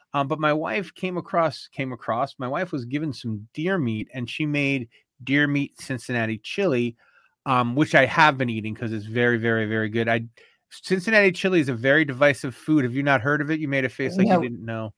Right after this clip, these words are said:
Speaker 2: No, what, yeah, what makes it Cincinnati chili?
Speaker 1: It's only served in Cincinnati. You won't see it anyplace else. And, like,
Speaker 2: Hmm.
Speaker 1: really, like, within a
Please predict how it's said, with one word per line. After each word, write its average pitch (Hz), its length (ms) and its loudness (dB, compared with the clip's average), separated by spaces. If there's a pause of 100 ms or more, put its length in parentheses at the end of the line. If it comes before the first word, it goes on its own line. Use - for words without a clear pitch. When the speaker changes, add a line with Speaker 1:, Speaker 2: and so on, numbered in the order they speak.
Speaker 2:
No, 165 320 6
what, 170 240 6
yeah, 156 200 8
what 156 200 4
makes 156 220 0
it 131 100 -6
Cincinnati 127 640 -4
chili? 98 340 -18 (160)
Speaker 1:
It's 175 320 4
only 156 420 2
served 156 600 2
in 139 280 -2
Cincinnati. 127 680 0
You 123 180 -2
won't 127 340 -4
see 135 220 -4
it 131 340 -6
anyplace 120 540 -6
else. 107 260 -6
And, 131 160 -2
like, 131 240 2
Speaker 2:
Hmm. 113 160 -8
Speaker 1:
really, 127 340 2
like, 120 280 0
within 127 340 0
a 113 220 0